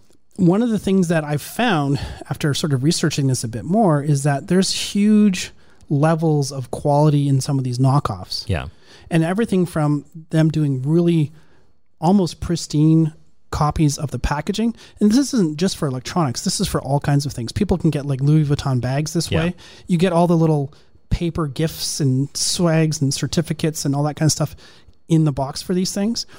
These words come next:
Speaker 1: Same thing, Rolexes as well, those types of things. But these AirPods,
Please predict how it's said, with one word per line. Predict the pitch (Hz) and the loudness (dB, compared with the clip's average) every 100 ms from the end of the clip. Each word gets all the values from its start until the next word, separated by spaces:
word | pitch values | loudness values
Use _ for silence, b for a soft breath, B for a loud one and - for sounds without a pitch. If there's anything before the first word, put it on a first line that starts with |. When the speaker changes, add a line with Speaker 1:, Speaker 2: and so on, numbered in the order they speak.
| B B - | B B -12
Speaker 1:
Same | - - 160 | -6 2 2
thing, | 156 220 196 - - | 2 2 0 -2 -4
Rolexes | 139 139 156 - 190 202 - | 0 2 2 0 -6 -4 -4
as | 143 | -4
well, | 147 143 214 - B B B B - - | 0 0 -2 -6 B B B B -20 -2
those | 160 170 - | 0 0 -4
types | 156 - | -6 -6
of | 147 | -6
things. | 139 139 | -4 -4
But | - 151 - - | -4 -6 -8 -4
these | 175 190 | 2 2
AirPods, | 160 196 - 165 139 139 | 2 -4 -2 -2 -2 -6